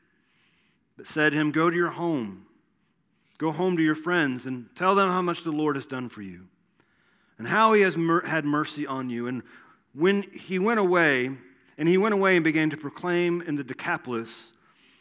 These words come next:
how much Jesus had done for him, and everyone marveled. This man wanted to be with Jesus. He actually begged to go with Jesus, just like the demon in him, or demons in him, begged to go into the pigs.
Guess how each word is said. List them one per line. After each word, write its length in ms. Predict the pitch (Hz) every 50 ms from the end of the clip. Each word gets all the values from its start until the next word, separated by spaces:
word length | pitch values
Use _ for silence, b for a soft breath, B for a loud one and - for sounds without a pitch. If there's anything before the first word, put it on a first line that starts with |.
| b
how 160 | b - 196 196
much 240 | 196 190 - -
Jesus 400 | - 170 190 - 185 156 175 -
had 120 | 160 147 127
done 220 | 156 151 151 151
for 180 | 143 - 147 143
him, 380 | 135 135 131 127 123 117 117 - b b b b b b b b b
and 140 | 110 117 127
everyone 640 | 135 147 156 143 151 147 139 139 135 135 131 135 127
marveled. 640 | 127 123 113 117 113 110 104 95 95 95 92 - _ _ _ _ _ _ _ _ _ _ _ _ _ _ _ _ _ _ _ _ _ _ _ _ _
This 140 | - - -
man 340 | 160 170 190 202 180 160 156
wanted 280 | 160 170 175 170 156
to 80 | 143 143
be 160 | 131 151 151
with 100 | 143 143
Jesus. 600 | 139 151 180 175 - - - - - - - - _ _ _ _ _ _ _ _ _ _ _ _ _ _ _ _ _ b b b b b b b b b b
He 140 | b 180 202
actually 340 | 233 240 240 - 196 196 175
begged 500 | 139 123 113 175 185 208 220 220 185 - - - - - _ _
to 80 | - 143
go 340 | 120 - 185 190 196 208 208
with 260 | 196 180 175 170 170
Jesus, 420 | - 151 180 190 180 - 147 147 -
just 240 | - 175 185 - 190
like 160 | 180 175 160
the 100 | 160 160
demon 540 | 139 123 156 180 196 202 196 190 190 180 - b b b b b b b b b b b b b _
in 220 | - 180 196 196 185
him, 400 | 160 147 131 123 120 123 127 135
or 60 | 127
demons 400 | 123 127 165 180 180 170 160 151
in 100 | 156 143
him, 160 | 147 147 135
begged 300 | 120 120 156 160 151 156
to 80 | - 147
go 180 | 139 143 143
into 160 | 139 135 117 117
the 100 | 120 117
pigs. 540 | - - 151 139 123 113 104 - - -